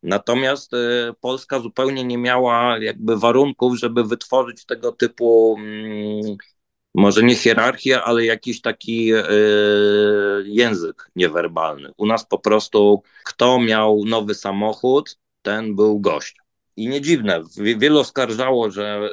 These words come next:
użytkownik samochodu jest, wywyższa się i izoluje się od społeczeństwa. I owszem, może pod względem takim jakimś społecznym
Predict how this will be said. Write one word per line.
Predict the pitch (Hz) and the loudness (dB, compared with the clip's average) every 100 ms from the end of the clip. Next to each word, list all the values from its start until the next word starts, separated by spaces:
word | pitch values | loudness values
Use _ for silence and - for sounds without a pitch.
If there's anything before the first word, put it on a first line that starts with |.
| - | -2
użytkownik | 113 107 - 135 113 104 | 0 0 2 2 2 0
samochodu | - 101 98 - 131 151 160 160 151 | 0 0 0 2 2 4 2 2 0
jest, | 117 117 113 - | 0 0 -2 -8
wywyższa | 95 104 151 170 - 156 | -6 -2 -2 -2 -6 -8
się | - 151 | -4 -4
i | 147 131 | -4 -4
izoluje | 117 117 117 127 123 | -4 -2 0 0 -2
się | 110 113 | -4 -8
od | 107 | -10
społeczeństwa. | - 113 113 113 113 98 - - - _ _ _ _ _ _ _ _ _ _ | -8 -2 -2 0 -2 -2 -6 -18 -20 _ _ _ _ _ _ _ _ _ _
I | - 101 107 - | -6 -4 -4 0
owszem, | 165 - 101 90 | 0 2 0 0
może | 87 101 107 | 2 2 0
pod | - 104 | 0 -2
względem | 98 107 107 104 98 | 0 2 2 0 -4
takim | - - 98 | -8 -8 -6
jakimś | 92 - 98 - | -4 -2 -4 -4
społecznym | - 107 101 85 - 87 104 117 | 0 4 6 4 -2 -2 -2 -2